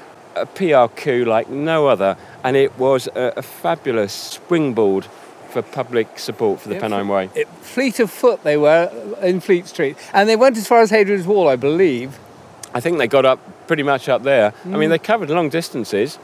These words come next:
Speaker 1: Um,
Speaker 2: <laughs>
Speaker 1: th-, and, uh, and Tom Stevenson was gaily leading, leading them on.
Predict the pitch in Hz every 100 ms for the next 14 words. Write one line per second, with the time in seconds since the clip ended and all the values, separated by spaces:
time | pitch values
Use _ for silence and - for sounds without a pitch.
0 | - - - 131 127 127 139 160 151 143
1 | 143 - 147 143 143 - 139 143 - 170
2 | 175 - 165 151 139 135 120 156 175 151
3 | 139 143 131 123 127 147 135 123 117 127